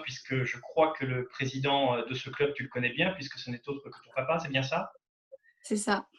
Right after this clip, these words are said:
Speaker 1: On va y revenir tout à l'heure. Et, euh, et donc, tu, euh, travailles dans le marketing numérique, c'est bien ça ? Peux-tu nous expliquer exactement dans quel contexte tu te situes actuellement,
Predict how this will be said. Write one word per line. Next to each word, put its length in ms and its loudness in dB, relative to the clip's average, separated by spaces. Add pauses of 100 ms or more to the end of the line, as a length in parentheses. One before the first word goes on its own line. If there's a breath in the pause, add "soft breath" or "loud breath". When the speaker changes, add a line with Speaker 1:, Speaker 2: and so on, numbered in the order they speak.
(120 soft breath)
Speaker 1:
On 80 -2
va 80 6
y 100 8
revenir 380 4
tout 120 -2
à 100 8
l'heure. 480 6
Et, 260 10
euh, 500 6
et 140 4
donc, 320 4
tu, 320 0
euh, 140 4
travailles 400 4
dans 80 4
le 100 4
marketing 440 6
numérique, 400 6
c'est 100 0
bien 140 6
ça ? 260 2
Peux-tu 200 -2
nous 140 6
expliquer 320 0
exactement 380 2
dans 120 2
quel 200 2
contexte 440 2 (140)
tu 100 -6
te 80 -4
situes 360 0
actuellement, 420 0